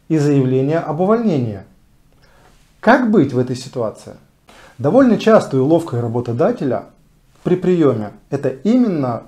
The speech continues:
взятие с вас сразу два заявления. Первое заявление — это заявление о приеме на работу, а второе заявление — это заявление об увольнении.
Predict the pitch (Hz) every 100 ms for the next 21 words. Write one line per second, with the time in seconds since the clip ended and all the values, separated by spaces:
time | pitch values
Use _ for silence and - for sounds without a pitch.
0 | - 127 202 220 147 131 147 190 - -
1 | 156 180 165 139 139 123 180 170 170 156
2 | 135 110 98 - _ _ _ _ - _
3 | - 202 131 120 131 135 131 120 113 -
4 | 147 127 127 131 131 123 117 120 123 117
5 | 110 113 175 269 269 269 - - - -
6 | 139 - 247 269 226 220 220 214 202 180
7 | - 247 147 127 123 147 185 156 143 147
8 | 143 135 113 101